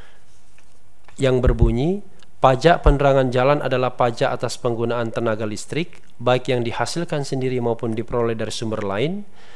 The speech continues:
bertentangan dengan Undang-Undang Dasar seribu sembilan ratus empat puluh lima dan tidak memiliki kekuatan hukum yang mengikat bila tidak dimaknai. Pajak penerangan jalan adalah pajak atas penggunaan tenaga listrik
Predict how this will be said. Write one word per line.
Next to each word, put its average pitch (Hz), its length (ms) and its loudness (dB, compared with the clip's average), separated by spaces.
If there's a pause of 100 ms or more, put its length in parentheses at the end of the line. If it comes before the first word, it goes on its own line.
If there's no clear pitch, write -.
(200)
bertentangan 135 640 2
dengan 151 240 0
Undang-Undang 131 480 0
Dasar 120 320 -2
seribu 123 240 -4
sembilan 117 320 -4
ratus - 240 -6
empat 117 160 -2
puluh 107 240 -6
lima 143 160 0
dan 120 320 -2
tidak 156 240 -2
memiliki 131 480 -4
kekuatan 127 320 -4
hukum 135 320 -4
yang 117 160 -2
mengikat 107 480 -2 (400)
bila 139 400 0
tidak 127 320 -2
dimaknai. 117 720 0 (480)
Pajak 135 400 4
penerangan 135 400 2
jalan 120 320 2
adalah 131 320 -2
pajak 135 480 2
atas 127 400 -2
penggunaan 123 560 0
tenaga 117 400 0
listrik 123 400 -4